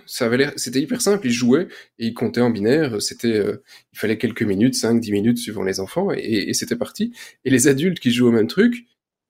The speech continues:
et c'était très, très, très difficile, hein. Donc, de nouveau, je, je pense qu'effectivement, sur les jeunes, on n'a pas forcément besoin d'avoir des trucs super compliqués. Ils sont capables d'apprendre, comme t'apprends une langue étrangère, ils sont capables d'apprendre ça plus facilement.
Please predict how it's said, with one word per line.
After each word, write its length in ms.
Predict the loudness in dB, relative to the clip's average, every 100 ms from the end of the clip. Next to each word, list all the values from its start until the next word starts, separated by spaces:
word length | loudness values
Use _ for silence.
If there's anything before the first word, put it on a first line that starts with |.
| -8
et 60 |
c'était 260 | -6 -4 -8
très, 320 | -6 -2 -2
très, 240 | -4 -8
très 220 | -6 -4 -4
difficile, 420 | -2 -2 0 0
hein. 100 | -2 _ _ _ -18 -16 -16 0
Donc, 320 | 6 6 4
de 160 | 2 4
nouveau, 320 | 4 6 4
je, 80 | 2 -4
je 120 | -4 -4 -8 -6
pense 200 | -4 -4
qu'effectivement, 560 | -4 -6 -4 -2 0 0
sur 160 | 2
les 80 | 2
jeunes, 560 | 4 4 6 4 2 -2 _ _ _ _ -10
on 60 | -8
n'a 60 |
pas 120 | -4
forcément 400 | -2 -2 0 2
besoin 260 | 2 2 2
d'avoir 220 | 2 0
des 60 | -2
trucs 280 | -6 -10 -8
super 460 | -6 -2 0 -2
compliqués. 580 | -6 -10 -2 0 2 -2 _ _ _
Ils 60 | 0
sont 100 | 2
capables 320 | 2 0 0
d'apprendre, 500 | -2 -2 -2 -2 -2
comme 200 | -2 0
t'apprends 280 | 0 0 0
une 140 | 2
langue 220 | 2 0
étrangère, 480 | -2 -4 -2 -2 -2
ils 260 | -6 _ _
sont 100 | -6
capables 280 | -4 -2 0
d'apprendre 340 | 0 0 -2
ça 120 | 0
plus 140 | -2 -4
facilement. 380 | -6 -4 -6